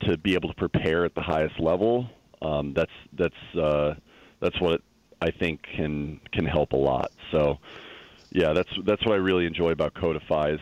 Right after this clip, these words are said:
the simplicity of it. Um, you know, being able to communicate with Michael, "Hey, you know, I, I really like the maps last week. Like, let's see some maps,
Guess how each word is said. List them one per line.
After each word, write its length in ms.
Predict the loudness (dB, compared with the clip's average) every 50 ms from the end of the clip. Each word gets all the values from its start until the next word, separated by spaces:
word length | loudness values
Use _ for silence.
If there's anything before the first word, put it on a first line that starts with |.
| -8 -12
the 80 | -14 -8 -6
simplicity 580 | -6 -2 0 0 0 -2 -2 -2 0 2 2
of 160 | 2 2 2 2
it. 220 | 2 2 0 -2 _ -8
Um, 540 | -4 -2 0 0 0 0 -2 -6 -10 -12 -8
you 100 | -4 -2
know, 60 | -2
being 220 | 0 0 0 0
able 180 | 0 0 -2 -2
to 80 | -4 -4
communicate 460 | -4 -2 -2 -2 -2 0 0 0 0
with 100 | 0 0
Michael, 640 | 0 0 -2 0 0 0 2 2 2 2 0 -2 -2 -2
"Hey, 340 | 0 2 2 2 0 0 -4 -6 -14 -20 -20 -20 -20 -20 -6 -2
you 100 | 0 0
know, 160 | 2 2 2
I, 80 | 0 -2 -4 _ _ _ _ _ _ _ _ _ _ _ _ _ -20 -6 _
I 240 | -2 0 0 0 2
really 240 | 2 2 4 4 4
like 180 | 2 0 -2 -4
the 60 | -4
maps 360 | -2 -2 -2 -2 -2 -6 -10 -14 -16 -16 -18 -18 -20 -20 -20 -20 -20 -20 _ _ _ -10
last 400 | -2 0 0 2 0 -2 -4 -4
week. 200 | -2 -2 -2 2
Like, 180 | 2 2 2 0 -2 -4 -2
let's 180 | 0 0 -2 -2 -4
see 140 | -6 -6 -4 -4
some 120 | -4 -2 0
maps, 360 | 0 0 0 -2 -2 -4